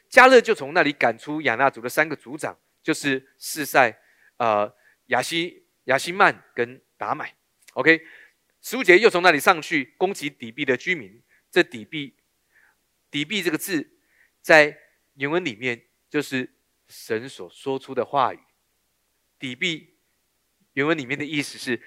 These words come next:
神所说出的话语。底壁从前名叫基列西弗，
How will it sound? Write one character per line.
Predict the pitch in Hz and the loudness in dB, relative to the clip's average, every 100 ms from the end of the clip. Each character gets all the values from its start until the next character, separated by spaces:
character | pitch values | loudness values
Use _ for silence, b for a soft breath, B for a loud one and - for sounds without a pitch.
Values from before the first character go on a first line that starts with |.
| b | b
神 | - 127 139 | -4 -2 -2
所 | 117 | -6
说 | 101 139 | -8 -8
出 | 135 135 | -8 -8
的 | 131 | 2
话 | 180 139 | 4 4
语。 | 90 _ _ _ _ _ B B B B B _ _ _ _ | 2 _ _ _ _ _ B B B B B _ _ _ _
底 | 180 208 | -4 -2
壁 | 277 | -2
从 | 262 156 220 | -2 -4 0
前 | 165 180 | 2 2
名 | 156 143 | -2 2
叫 | 170 156 147 - _ _ _ _ | 8 8 8 0 _ _ _ _
基 | - 175 | -12 2
列 | 175 143 | 4 4
西 | - 180 | -2 -12
弗， | - 90 | -14 -20